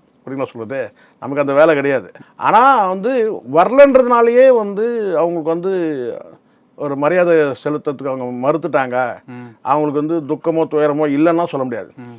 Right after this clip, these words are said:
Speaker 1: அவங்க இருந்த இடத்துல இருந்தே கூட அது நினைவுகள் வரதானே செய்யும்.
Speaker 2: ம்.
Speaker 1: அவங்க இப்ப வடிவேலு வரணும்னா கூட வடிவேலுக்கு அந்த, அந்த எண்ணங்கள் வரும்ல, அந்த கா-, அந்த டைம்ல பய-, அவனும் மனுஷன் தானே. அஹ், வி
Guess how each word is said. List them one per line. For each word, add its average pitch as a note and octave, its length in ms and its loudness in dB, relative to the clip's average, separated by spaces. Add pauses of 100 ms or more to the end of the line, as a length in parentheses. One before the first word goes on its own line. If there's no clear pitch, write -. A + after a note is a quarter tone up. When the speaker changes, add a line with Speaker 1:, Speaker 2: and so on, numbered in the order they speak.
(120)
Speaker 1:
அவங்க D3+ 240 -2
இருந்த G#3+ 360 4
இடத்துல G3 160 0
இருந்தே G3+ 240 -2
கூட G#3+ 200 2
அது F#3 180 2
நினைவுகள் F3 520 2
வரதானே F3+ 240 0
செய்யும். C#3 520 -4
Speaker 2:
ம். A#2+ 220 -16 (180)
Speaker 1:
அவங்க A2 220 -14
இப்ப F#2+ 260 -16
வடிவேலு E3 380 0
வரணும்னா F3+ 260 2
கூட G#3 220 0
வடிவேலுக்கு G3+ 400 2
அந்த, E3 200 -2
அந்த F3 280 0
எண்ணங்கள் G#3 340 0
வரும்ல, E3 420 0
அந்த C#3+ 200 -4
கா-, D3 220 0
அந்த D3+ 260 -2
டைம்ல E3+ 260 -2
பய-, D#3 240 0
அவனும் E3+ 280 -6
மனுஷன் F3 240 -4
தானே. E3 180 -2 (1500)
அஹ், C#3+ 240 -4
வி F#3 100 -2